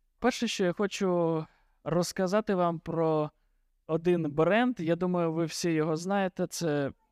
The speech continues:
жувальна гумка Love Is. В кінці шістдесятих років, е, Кім Гроу,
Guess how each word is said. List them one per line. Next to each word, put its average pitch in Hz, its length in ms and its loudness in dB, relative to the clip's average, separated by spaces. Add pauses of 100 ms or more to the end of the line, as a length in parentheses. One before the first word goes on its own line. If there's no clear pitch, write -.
жувальна 160 460 0
гумка 165 300 -2
Love 147 380 0
Is. 113 180 -6 (1300)
В - 40 -20
кінці 208 280 0
шістдесятих 196 640 0
років, 233 600 -2 (240)
е, 170 300 2
Кім 208 340 -2
Гроу, 208 460 0